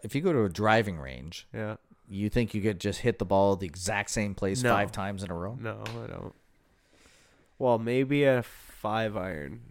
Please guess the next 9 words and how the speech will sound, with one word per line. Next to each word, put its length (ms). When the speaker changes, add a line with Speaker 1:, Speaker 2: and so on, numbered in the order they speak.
Speaker 2:
maybe. 520
That'd 160
be 120
my 160
best 320
chance. 400
Not 260
the 80
driver. 720